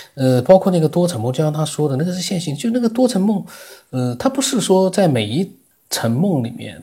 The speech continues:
都有一个清晰的一些经历啊，他就是醒了之后，嗯，还在梦里，醒了之后，嗯，还在梦里。就是说这个呢，就是，嗯，怎么说呢，也是很神奇的。呃，也是，呃，同时呢，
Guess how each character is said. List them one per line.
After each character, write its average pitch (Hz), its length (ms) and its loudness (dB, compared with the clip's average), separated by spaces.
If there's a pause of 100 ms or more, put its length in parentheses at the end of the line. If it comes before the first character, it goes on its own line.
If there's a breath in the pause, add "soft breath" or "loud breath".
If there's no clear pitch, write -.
都 190 120 4
有 143 60 4
一 131 60 4
个 156 100 0
清 175 260 -2
晰 170 160 -2
的 156 80 0
一 139 140 -2
些 139 420 -6
经 233 320 0
历 226 200 -4
啊， - 240 -18 (440 soft breath)
他 - 80 -4
就 226 120 0
是 220 100 2
醒 110 240 0
了 131 80 0
之 131 100 -6
后， 151 200 -4
嗯， - 180 -4 (240)
还 - 180 -4
在 120 120 0
梦 117 200 -4
里， - 60 -12
醒 139 160 -2
了 151 80 4
之 156 140 0
后， 170 160 -2
嗯， 165 120 -2 (120)
还 - 180 -4
在 135 100 2
梦 123 240 -2
里。 - 40 -20 (500 loud breath)
就 185 140 0
是 175 40 -2
说 180 120 2
这 208 160 -2
个 196 60 2
呢， 180 260 6
就 170 100 4
是， 139 640 -2 (540 loud breath)
嗯， 110 680 0 (300)
怎 113 100 -2
么 113 80 0
说 135 160 2
呢， 160 140 4
也 117 140 0
是 - 120 -4
很 117 140 -2
神 113 220 0
奇 - 180 -2
的。 - 120 -14 (600 loud breath)
呃， 117 640 -4
也 113 180 -2
是， - 280 -8
呃， 127 240 0
同 143 200 0
时 170 200 0
呢， 151 80 4